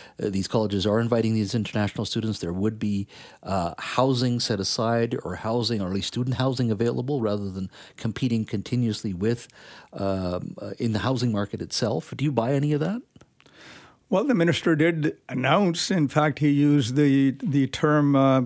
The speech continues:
Speaker 2: puppy mills
Speaker 1: Yeah.
Speaker 2: for a lot of these colleges and so on. But there was nothing substantive in that announcement, what the federal government or the provincial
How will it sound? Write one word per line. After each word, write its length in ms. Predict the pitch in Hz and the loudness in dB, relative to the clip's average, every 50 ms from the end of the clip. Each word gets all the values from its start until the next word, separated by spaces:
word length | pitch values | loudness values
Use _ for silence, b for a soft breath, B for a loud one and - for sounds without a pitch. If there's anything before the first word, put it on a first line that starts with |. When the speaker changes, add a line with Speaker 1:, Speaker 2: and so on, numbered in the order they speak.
| - - _ | -2 -6 _
Speaker 2:
puppy 300 | - - 202 - 202 160 | -2 0 0 2 2 2
mills 460 | 139 113 104 - - - - - - - _ _ _ | 0 0 -4 -8 -10 -12 -14 -14 -16 -20 _ _ _
Speaker 1:
Yeah. 240 | - 120 117 101 95 | 0 0 2 2 0
Speaker 2:
for 120 | 95 156 | 0 2
a 60 | 147 143 | 2 4
lot 160 | 143 139 147 | 4 4 2
of 80 | 147 | 2
these 160 | 147 139 135 - | 0 -2 -4 -2
colleges 500 | - - 147 139 143 139 135 139 135 135 | 0 2 2 2 2 0 -2 -4 -4 -4
and 140 | 135 131 | -4 -6
so 140 | - - 101 | -4 -2 -2
on. 200 | 90 76 - - B B B B B B B B B B _ | -2 -2 -4 -6 B B B B B B B B B B _
But 140 | - - 180 - - - _ _ | 0 0 0 0 -4 -12 _ _
there 160 | - 196 196 | -2 -2 0
was 240 | 190 185 170 170 170 - 392 | 0 0 -2 -4 -6 -6 -2
nothing 600 | 294 175 165 170 190 170 190 - - 214 208 185 | -2 0 2 2 2 2 0 0 0 0 -2 0
substantive 880 | - - - 160 139 - - - 165 160 160 160 143 180 170 156 147 - | -2 -2 -2 -2 -4 -6 -4 0 0 2 2 2 0 0 0 0 -2 -2
in 160 | - 226 160 151 | -2 -2 0 2
that 180 | 147 143 135 | 2 2 2
announcement, 680 | 139 135 135 143 147 151 143 - - - 160 139 135 - - _ _ _ _ _ - | 0 0 2 2 0 0 -2 -4 -6 -4 -4 -6 -6 -8 -14 _ _ _ _ _ 0
what 240 | 160 180 185 - | 0 0 0 0
the 100 | - 185 | -2 -2
federal 360 | 160 - 160 156 147 151 147 139 | 0 0 0 0 2 2 0 2
government 500 | 139 143 135 135 139 139 135 135 - - - _ | 2 0 0 0 0 -2 -2 -4 -6 -10 -10 _
or 200 | - 156 156 151 | -2 -2 0 0
the 120 | 143 143 | 0 -2
provincial 500 | 139 - 143 131 135 127 - - - - | -2 -2 -2 -2 -2 -4 -4 -6 -6 -8